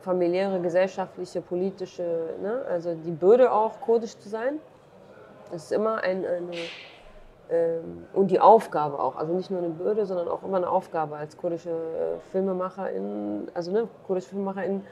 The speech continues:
sind immer auch dazu verpflichtet, sozusagen für die Anerkennung der Kurden zu kämpfen, in jeglicher Form. Ne? Ob sie das auf kurdischer, sozusagen künstlerischer Ebene machen, politisch, whatever. Ne? Also das ist so, ähm, das trägst du irgendwie in, in dir so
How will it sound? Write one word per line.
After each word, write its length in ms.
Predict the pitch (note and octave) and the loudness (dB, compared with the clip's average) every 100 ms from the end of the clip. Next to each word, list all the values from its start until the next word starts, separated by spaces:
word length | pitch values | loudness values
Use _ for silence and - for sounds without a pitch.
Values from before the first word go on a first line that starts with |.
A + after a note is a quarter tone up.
| - - - | -20 -20 -6
sind 200 | - F#3+ | 0 2
immer 240 | - A#3 G#3 | 4 4 4
auch 160 | F#3 | 4
dazu 240 | G3+ F#3+ F#3 | 0 -4 -6
verpflichtet, 680 | F3 F3 - G3 G3 F#3+ E3+ - - - - - - | -6 -6 -2 -2 -2 -6 -6 -10 -20 -20 -20 -20 -14
sozusagen 920 | D#3 F3 F3+ F3 E3 E3 D#3+ E3 E3 E3 | -8 -8 -8 -10 -8 -8 -8 -8 -8 -8
für 140 | F3+ | -4
die 300 | E3 D#3+ D#3 - | -2 -2 -2 -2
Anerkennung 680 | F#3+ F3 - D#3+ C#3+ C#3 - - E3 | 0 0 -2 -8 -8 -12 -14 -10 -6
der 100 | E3 | -4
Kurden 360 | - E3 D3 | 0 0 0
zu 140 | - D#3 | -10 -12
kämpfen, 380 | D#3 D3 - - - - - | -12 -12 -14 -18 -18 -10 -2
in 240 | F3 - - | -2 -2 -4
jeglicher 460 | - F3 D#3+ D3+ - | 0 0 0 -6 -10
Form. 220 | - - F3 | -14 -14 -6
Ne? 120 | A3 | -2
Ob 140 | F#3+ - | -2 -4
sie 80 | |
das 160 | E3 D#3+ | -10 -8
auf 160 | D#3 - | -8 -2
kurdischer, 460 | G#3 G#3 G3+ G3 F#3 - - - - | 0 0 -2 -8 -10 -16 -20 -16 -8
sozusagen 380 | F3+ F#3 F3 | -4 2 2
künstlerischer 560 | - A3 A3+ G3+ G3 G3 | 2 0 0 -2 -2 -2
Ebene 240 | F3+ F3+ | 0 0
machen, 320 | F3 E3+ E3+ E3 | -2 -4 -8 -8
politisch, 520 | - F#3 F3+ F3 F3 | -4 -4 -4 -8 -8
whatever. 380 | E3 - - - G3 | -8 -8 -10 -12 -4
Ne? 160 | A3 A#3+ | -4 -2
Also 240 | D#3+ D#3+ E3 | -2 -2 -4
das 240 | E3 E3 | -6 -6
ist 140 | F3 - | -10 -4
so, 300 | E3 D#3+ D#3 - - - - - - - - | -2 -2 -6 -10 -20 -20 -20 -20 -20 -2 4
ähm, 280 | E3+ E3 D3+ - | 4 4 0 0
das 160 | E3+ | 0
trägst 300 | - G#3+ - | 2 2 4
du 40 | - | 4
irgendwie 380 | G3 F#3+ F3 | 6 4 2
in, 340 | E3+ F3 E3 D#3 | 2 0 0 -4
in 180 | - E3 | -4 -2
dir 320 | D#3 D#3 D3+ | -2 -4 -6
so 100 | D3+ | -8